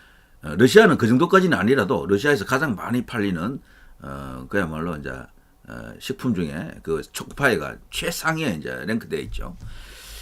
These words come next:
자, 어린이 선물은 사탕과 과자, 엿, 어, 쌀 강정, 콩알 사탕, 껌으로 정해져 있는데 품질 불량으로 아이들이 선물을 받기도 전에 깨지고 부서져 있다며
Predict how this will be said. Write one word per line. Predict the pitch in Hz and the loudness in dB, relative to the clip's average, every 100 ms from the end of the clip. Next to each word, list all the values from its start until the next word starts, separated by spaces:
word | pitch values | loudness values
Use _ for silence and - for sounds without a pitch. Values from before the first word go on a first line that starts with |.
| - - - | -14 -16 -14
자, | - 135 - - - 73 - _ _ _ _ _ _ _ _ _ _ _ - - - | 2 4 4 -2 -6 -12 -18 _ _ _ _ _ _ _ _ _ _ _ -20 -6 6
어린이 | 135 190 196 | 8 10 8
선물은 | - 143 147 147 113 | 6 4 4 6 6
사탕과 | 113 123 - 165 180 143 - | 4 0 0 0 4 4 2
과자, | 113 127 98 71 85 | 2 4 2 0 4
엿, | 147 - - | 4 4 -4
어, | 76 | -8
쌀 | - - 156 156 | -8 0 2 4
강정, | 135 123 117 107 76 | 6 4 4 0 -4
콩알 | - 160 110 | -2 2 2
사탕, | - 87 - 110 85 | 0 -4 0 0 -2
껌으로 | - 170 170 139 | -2 2 4 4
정해져 | 107 110 104 | 4 4 4
있는데 | 92 90 104 104 69 - - - _ | 2 2 0 0 -4 -16 -20 -20 _
품질 | - 180 170 175 107 | 0 2 4 4 4
불량으로 | 107 127 127 101 | 6 6 6 2
아이들이 | 131 135 113 98 135 - | 4 4 4 4 2 0
선물을 | - 131 147 127 | -2 0 4 4
받기도 | 107 135 139 110 | 4 2 2 0
전에 | - - - | 0 0 0
깨지고 | 147 151 127 - | 0 0 0 0
부서져 | 95 123 139 | 2 4 4
있다며 | 98 87 85 78 104 | 2 0 -2 -4 -6